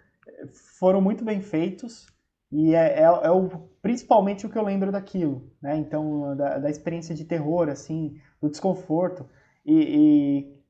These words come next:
e, e eu, eu acho que combinou bem, então, né? Eu acho que a, o jogo é, é bem amarrado, assim, todos os elementos dele se integram bem.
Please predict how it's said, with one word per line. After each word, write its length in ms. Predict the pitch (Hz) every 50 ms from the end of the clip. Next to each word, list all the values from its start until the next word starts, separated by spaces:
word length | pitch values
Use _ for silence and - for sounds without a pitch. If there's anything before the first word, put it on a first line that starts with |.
| _
e, 60 | - 160
e 20 |
eu, 160 | 175 165 170
eu 140 | - 170 175
acho 220 | 185 190 180 -
que 160 | - 214 214 196
combinou 420 | - 214 208 190 214 214 233 220
bem, 280 | 185 180 196 190 185 175
então, 320 | 160 160 160 151 139 135 135
né? 160 | 139 147 147
Eu 80 | 147 156
acho 160 | 156 160 -
que 180 | - 196 190
a, 220 | 185 170 151 - - - _ _ _
o 120 | - 165 175
jogo 640 | 151 185 208 254 285 247 240 233 220 185 170 -
é, 300 | - - - - - -
é 20 |
bem 160 | - 180 185 202
amarrado, 520 | 214 220 220 196 180 185 175 165 147 147
assim, 200 | 151 - - 151
todos 220 | 139 - 180 185 185
os 80 | 180
elementos 500 | 190 196 190 180 180 180 180 - 180 165
dele 480 | 151 160 160 170 185 196 202 196 - _ _ _ _ _
se 160 | _ - - 185
integram 480 | 185 185 190 185 185 185 196 202 196
bem. 420 | 160 143 165 160 160 156 160 -